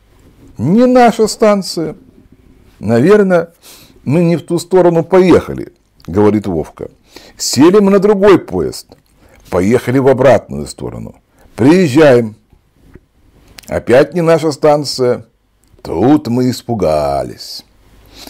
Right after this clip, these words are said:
«Надо спросить кого-нибудь», говорит Вовка.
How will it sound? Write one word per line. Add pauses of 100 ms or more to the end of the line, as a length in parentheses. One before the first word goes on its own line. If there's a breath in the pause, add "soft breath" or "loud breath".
(420 loud breath)
«Надо
спросить
кого-нибудь», (160)
говорит
Вовка.